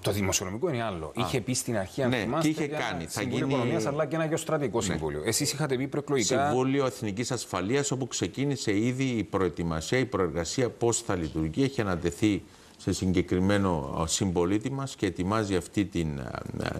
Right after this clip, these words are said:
Speaker 2: την προεργασία, όλα τα σχετικά κείμενα που αφορούν τη λειτουργία του Συμβουλίου
Speaker 1: Άρα και
Speaker 2: Εθνικής
Speaker 1: αυτό θα γίνει.
Speaker 2: Ασφαλείας. Ναι, ε,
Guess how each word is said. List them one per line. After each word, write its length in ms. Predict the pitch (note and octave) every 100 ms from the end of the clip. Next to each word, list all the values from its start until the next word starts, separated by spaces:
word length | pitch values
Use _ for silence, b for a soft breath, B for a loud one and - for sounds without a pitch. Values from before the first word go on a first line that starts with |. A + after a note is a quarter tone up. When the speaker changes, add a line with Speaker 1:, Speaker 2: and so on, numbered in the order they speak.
| -
Speaker 2:
την 160 | - E2+
προεργασία, 540 | F2 E2 D#2 - A#2+
όλα 120 | G#2+
τα 100 | F#2
σχετικά 640 | E2+ - D#2+ D2+ G2+ F#2 B B B B
κείμενα 360 | - A#2 B2 B2+
που 100 | A2
αφορούν 280 | G2 F#2+ G#2+
τη 80 | A2
λειτουργία 420 | G2 E2+ E2 G#2+
του 100 | G2
Συμβουλίου 600 | - E2 E2+ E2+ F#2 D#2 B B B B
Speaker 1:
Άρα 180 | A2+ A2+
και 60 |
Speaker 2:
Εθνικής 240 | G2+ G2+ A2+
Speaker 1:
αυτό 140 | A2
θα 80 | F#2+
γίνει. 140 | F2+
Speaker 2:
Ασφαλείας. 480 | F#2 E2+ F#2 C3 C#3
Ναι, 140 | G#2+
ε, 340 | C3 F#3 -